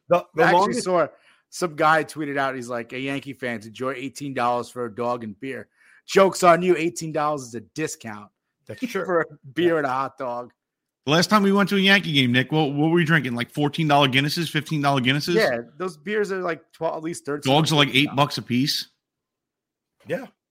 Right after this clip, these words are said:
Speaker 3: If you get a dog, I mean, we were rocking steak sandwiches for, like, nineteen dollars a steak
Speaker 1: Yeah, it's
Speaker 3: sandwich.
Speaker 1: still, they're
Speaker 2: That's
Speaker 1: still
Speaker 2: what I'm saying.
Speaker 1: nineteen dollars.
Speaker 2: You're, if you got a dog for eighteen dollars with a beer,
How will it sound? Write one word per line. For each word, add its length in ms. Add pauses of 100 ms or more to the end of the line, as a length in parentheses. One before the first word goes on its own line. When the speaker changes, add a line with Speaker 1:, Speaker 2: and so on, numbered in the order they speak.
(240)
Speaker 3:
If 140
you 100
get 160
a 60
dog, 300
I 60
mean, 160
we 80
were 60
rocking 300
steak 260
sandwiches 500
for, 140
like, 240
nineteen 460
dollars 340
a 40
steak 220
Speaker 1:
Yeah, 60
it's 100
Speaker 3:
sandwich. 180
Speaker 1:
still, 200
they're 140
Speaker 2:
That's 100
Speaker 1:
still 120
Speaker 2:
what 80
I'm 60
saying. 180
Speaker 1:
nineteen 140
dollars. 140 (380)
Speaker 2:
You're, 80
if 60
you 60
got 220
a 40
dog 380
for 120
eighteen 360
dollars 320
with 100
a 40
beer, 440